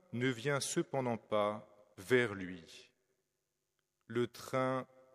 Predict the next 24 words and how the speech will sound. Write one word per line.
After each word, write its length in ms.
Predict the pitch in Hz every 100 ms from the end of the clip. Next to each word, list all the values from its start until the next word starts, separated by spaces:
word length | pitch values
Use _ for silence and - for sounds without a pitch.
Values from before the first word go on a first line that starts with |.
| -
passe, 720 | 117 151 - - - - - _ _ 113
et 80 |
si 200 | 107 -
le 100 | 120
voyeu-, 640 | 117 113 120 117 127 131 -
le 120 | 113
voyageur 640 | 113 135 135 123 127 143 131
n'est 120 | 107
pas 220 | - 113
là 200 | 110 135
au 140 | 113 90
bon 180 | 113
moment, 520 | 113 107 107 113 156 - _ _ _ _ _ _ _
le 140 | 107 110
train 380 | - - 123 120
n'attendra 640 | 110 107 - 117 110 101
pas. 460 | 95 - 82 73 71 _ _ _ _ _ _ _ _ _ _ _ _ _ _
Alors 320 | 123 127 135 -
que 120 | 135
Dieu, 400 | 117 110 143 165
lui, 520 | 120 107 107 123 131 _ _ _
vient 380 | 98 110 120 117 -
à 80 | 110
nous. 320 | 95 87